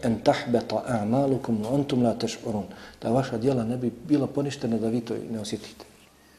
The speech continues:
Hm? U tom drugom ajetu sure El Huđurat. O vjernici, nemojte izdizati svoje glasove iznad glasa poslanika.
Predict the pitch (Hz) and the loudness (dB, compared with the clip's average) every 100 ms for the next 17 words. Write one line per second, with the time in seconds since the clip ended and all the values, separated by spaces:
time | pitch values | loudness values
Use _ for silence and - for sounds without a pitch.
0 | - - 135 139 - - - - - - | -20 -4 -2 -2 -6 -20 -20 -20 -20 -20
1 | - 120 117 113 131 120 117 120 113 123 | -12 0 2 6 6 6 4 2 0 2
2 | 113 110 113 104 101 - - - - 107 | 2 4 0 0 -4 -6 -18 -12 -4 2
3 | 113 135 143 139 156 - - - - - | 8 8 8 4 0 0 -14 -20 -18 -2
4 | 113 131 143 135 127 127 131 120 - 117 | 4 6 6 6 4 4 2 0 -2 -2
5 | - 123 117 147 - 131 120 127 117 127 | 2 4 6 4 6 4 6 4 6 4
6 | - - 113 110 95 92 | 4 0 0 -2 -4 -8